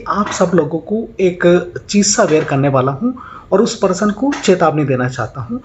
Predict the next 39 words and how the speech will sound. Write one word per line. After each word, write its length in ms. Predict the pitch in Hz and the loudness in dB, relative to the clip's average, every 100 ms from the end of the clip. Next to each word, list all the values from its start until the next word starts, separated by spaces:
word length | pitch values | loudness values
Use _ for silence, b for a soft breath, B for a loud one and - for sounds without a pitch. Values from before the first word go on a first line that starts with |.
| B B B - | B B B 2
जो 120 | 170 | 2
पर्सन 360 | - - 165 | 2 -4 -4
ऐसा 200 | 151 - | -4 -6
कर 160 | 139 104 | -6 -8
रहा 160 | 104 101 | -8 -12
है। 120 | - | -6
अब 200 | 175 - - | -6 -6 0
कर 140 | 180 | 0
क्या 160 | 175 202 | 2 0
रहा 160 | 196 202 | 2 0
है 140 | 240 196 | -2 0
वो 120 | 165 | 2
मैं 120 | 151 | 2
आपको, 320 | 127 - - | -2 -4 -6
आपको 300 | 147 - 233 | -6 0 2
डिटेलाइट 460 | 180 131 135 135 131 | 2 -2 -2 -2 -2
बताता 320 | 120 123 - | -4 -6 -4
हूँ। 160 | 170 - B B B B | -6 -6 B B B B
एक 240 | 196 226 269 294 - | 2 2 -2 -4 -6
स्पिरिचुअल 480 | 220 - 233 - 269 | -8 -2 -2 0 0
पर्सन 340 | - - 233 | 0 0 2
होने 220 | 185 170 180 | 2 2 2
के 120 | 196 | 0
नाते 460 | 151 127 - 196 202 - | 0 0 0 0 -2 -2
मैंने 240 | 156 196 | 0 0
उनको 440 | 208 180 175 202 156 | -2 -4 2 2 4
already 360 | 143 156 214 233 - | 2 0 -2 -4 -2
कई 140 | 196 190 | 2 4
बार 180 | 185 175 | 2 -2
चांस 380 | - 127 123 - | 0 -2 -2 -6
दिया। 200 | 104 - B B B B - | -10 -12 B B B B -2
पहले 200 | 170 180 | 2 2
मुझे 220 | 180 175 | 2 0
एक 140 | 180 165 | -2 -4
कंप्लेंट 360 | 147 151 156 | -4 -4 -4
मिली, 320 | 139 131 170 175 - | -4 -2 -4 -6 -4
आ, 300 | 131 127 123 - | 0 0 0 0
एक 460 | 139 - 139 135 127 | -2 0 2 2 2
हमारे 480 | 143 135 135 127 | 2 2 2 -2